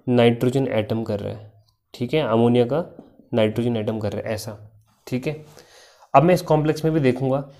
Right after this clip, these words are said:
तो यहाँ पर भी क्या होंगे, जो को-, कोबाल्ट है उसकी कोऑर्डिनेशन नंबर कितना है, सिक्स है यहाँ पर,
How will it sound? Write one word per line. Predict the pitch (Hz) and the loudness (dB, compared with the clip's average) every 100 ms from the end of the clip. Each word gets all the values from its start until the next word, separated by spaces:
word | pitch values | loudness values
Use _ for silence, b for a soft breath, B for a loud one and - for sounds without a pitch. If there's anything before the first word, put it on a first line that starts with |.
| B B | B B
तो | - | -2
यहाँ | 131 131 | 2 2
पर | 147 | 2
भी | 143 143 | 0 0
क्या | 147 | 0
होंगे, | 135 143 160 - _ _ _ _ _ _ | 0 -4 -8 -18 _ _ _ _ _ _
जो | 123 135 | -4 -4
को-, | 135 135 - | -4 -10 -10
कोबाल्ट | - 127 120 123 127 | 0 4 6 4 2
है | 135 | -2
उसकी | - 143 | -4 -10
कोऑर्डिनेशन | - 127 123 123 120 131 | 2 4 4 2 0 0
नंबर | 120 127 | 0 0
कितना | 123 123 147 | -2 -6 -6
है, | 139 - - _ - | -8 -10 -20 _ -18
सिक्स | - 131 - 127 | -6 -4 -4 -4
है | |
यहाँ | 110 98 | -4 -6
पर, | - 104 | -12 -16